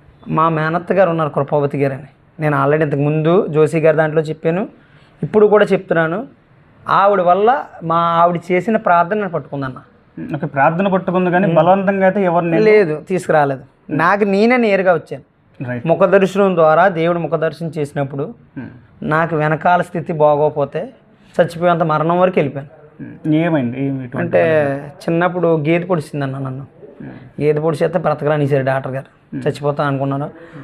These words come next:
Speaker 1: ఆ టైంలో దేవుడు ముఖ దర్శనం నన్ను స్వస్థపరిచింది, పరిశుద్ధాత్మ దేవుడి ద్వారా. కొద్దిగా వెనకాల ఆరోగ్యం బాగుందన్న నాకు.
Speaker 2: మ్మ్.
Speaker 1: దాని ద్వారానే నేను విశ్వసించాను దేవుణ్ణి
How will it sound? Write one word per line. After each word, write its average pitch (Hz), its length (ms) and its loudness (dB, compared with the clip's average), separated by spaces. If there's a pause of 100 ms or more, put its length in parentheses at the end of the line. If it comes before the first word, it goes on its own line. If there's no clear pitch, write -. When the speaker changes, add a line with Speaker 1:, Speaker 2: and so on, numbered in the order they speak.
(160)
Speaker 1:
ఆ 151 160 2
టైంలో 160 500 0
దేవుడు 156 460 -4
ముఖ 147 160 -6
దర్శనం 147 440 -6
నన్ను 147 240 -6
స్వస్థపరిచింది, 139 680 -4
పరిశుద్ధాత్మ 135 600 -4
దేవుడి 139 280 -4
ద్వారా. 143 300 -2 (500)
కొద్దిగా 151 260 2
వెనకాల 156 460 2 (1120)
ఆరోగ్యం 175 460 4
బాగుందన్న 143 460 0
నాకు. 131 280 -12 (340)
Speaker 2:
మ్మ్. 139 440 -8
Speaker 1:
దాని 170 280 2
ద్వారానే 202 400 4
నేను 214 160 -2
విశ్వసించాను 160 560 -8
దేవుణ్ణి 135 300 -6